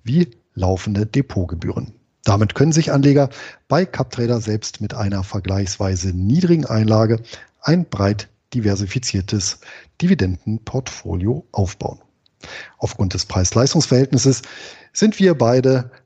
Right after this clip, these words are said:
Kunde von Captrader geworden und nach wie vor mit dem hervorragenden Service und den zahlreichen Report-Funktionen hoch zufrieden. Direkt zur Konto-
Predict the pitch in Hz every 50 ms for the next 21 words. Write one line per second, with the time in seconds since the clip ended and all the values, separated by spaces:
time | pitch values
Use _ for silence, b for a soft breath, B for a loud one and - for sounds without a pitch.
0 | _ _ - - 123 120 117 113 107 101 92 98 - - - 101 92 95 - -
1 | 160 - - - 143 135 135 117 127 110 120 120 123 123 117 117 120 123 123 -
2 | - 147 170 165 - - - 107 101 101 101 113 127 143 - - 120 113 - -
3 | 113 113 135 185 - 175 156 131 131 123 - - 107 101 104 107 104 101 98 98
4 | - 117 113 110 113 107 - - 185 202 - - - - - 135 135 - - -
5 | 104 104 107 113 110 104 104 107 107 - - 113 107 B B B B B B B
6 | B - 104 120 147 - - - - - 98 95 - - 98 95 - - - 101
7 | 98 101 101 101 104 107 101 b b b b b b - - 107 101 98 92 -
8 | - _ - _ _ b b b b b b - - - 165 - - 208 190 151
9 | 113 98 85 - _ _ _ _ _ _ _ _ _ _ _ _ _ _ - 190
10 | 226 - 139 104 - - - - - - - 220 220 202 - - 147 131 - -
11 | 101 92 92